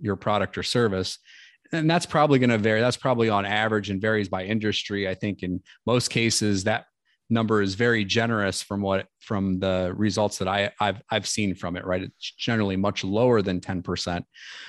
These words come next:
Um, and therein lies the difficulty, right? And so they would, you know, really look at, you know, how do we, how do we, uh, focus on the leads that are more qualified than others? Because we have a whole bunch of unqualified leads in our C R M systems. And,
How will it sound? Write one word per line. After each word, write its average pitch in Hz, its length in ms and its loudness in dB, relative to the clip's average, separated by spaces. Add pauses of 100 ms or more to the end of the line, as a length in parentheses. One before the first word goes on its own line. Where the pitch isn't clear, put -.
(140)
Um, 101 320 0 (100)
and 143 100 6
therein 175 240 8
lies 151 280 6
the 113 80 2
difficulty, 104 680 0
right? 101 260 2
And 113 160 -2
so 117 520 2 (260)
they 143 160 2
would, 139 240 2
you 143 100 -2
know, 123 140 0
really 143 300 -2
look 127 340 -2
at, 113 300 -4 (260)
you 110 80 -6
know, 110 80 -2
how 143 220 0
do 196 80 2
we, 123 340 4 (240)
how 143 160 -2
do 185 80 0
we, 127 480 2
uh, 101 460 -2
focus 143 520 0
on 117 380 0
the 107 100 0
leads 117 280 0
that 107 100 -2
are 107 80 -2
more 131 200 2
qualified 110 680 0
than 101 100 -4
others? 117 360 0
Because 110 280 -4
we 113 120 -4
have 127 180 -2
a 104 40 -4
whole 120 200 0
bunch 120 240 0
of 110 120 -2
unqualified 107 680 -2
leads 110 280 -2
in 98 100 -2
our 92 260 -2
C - 200 -2
R 95 120 2
M 127 140 4
systems. 95 560 -4
And, 101 320 0